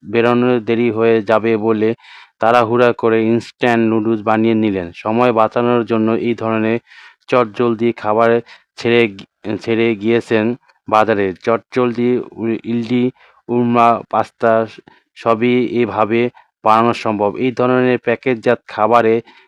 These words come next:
এ, বিসফেনল নামে এক ধরনের রাসায়নিক থাকে, ফলে নিয়মিত এই খাবার খেলে ক্যান্সার হতে পারে। ক্যান্সারের ঝুঁকি কমানোর জন্য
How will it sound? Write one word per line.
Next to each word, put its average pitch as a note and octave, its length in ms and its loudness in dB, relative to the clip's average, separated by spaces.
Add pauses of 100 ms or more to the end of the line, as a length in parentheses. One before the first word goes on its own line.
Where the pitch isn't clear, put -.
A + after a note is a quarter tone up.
(140)
এ, G#2 340 -2
বিসফেনল A#2 960 0 (140)
নামে A2 360 0
এক G#2+ 260 -4
ধরনের A2+ 420 -2
রাসায়নিক A2+ 480 0
থাকে, F#2+ 380 -6
ফলে A2+ 440 2 (380)
নিয়মিত C3 500 0
এই B2 160 2
খাবার A2+ 340 0
খেলে A#2 300 0
ক্যান্সার G#2+ 420 -4
হতে G2+ 220 -6
পারে। F2+ 300 -6 (1120)
ক্যান্সারের C3+ 560 0
ঝুঁকি A#2 280 -2
কমানোর B2 400 0
জন্য A2 240 0